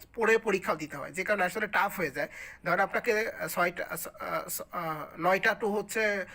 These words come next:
আহ, বিকাল ছয়টা এরকম ডিউটি করতে হবে, বিভিন্ন কোম্পানিতে যেতে হবে, কোম্পানির অডিট করতে হবে বা ফিনান্সিয়াল স্টেটমেন্ট করতে হবে,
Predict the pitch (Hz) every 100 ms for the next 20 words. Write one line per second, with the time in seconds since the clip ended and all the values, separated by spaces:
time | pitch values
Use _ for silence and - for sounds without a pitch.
0 | - - 156 151 156 185 214 196 190 185
1 | 185 180 185 202 180 196 151 - 135 135
2 | 160 180 202 180 170 185 180 170 160 170
3 | 160 165 160 175 165 165 180 - 170 -
4 | 151 151 151 175 156 160 156 156 160 151
5 | 147 160 - 147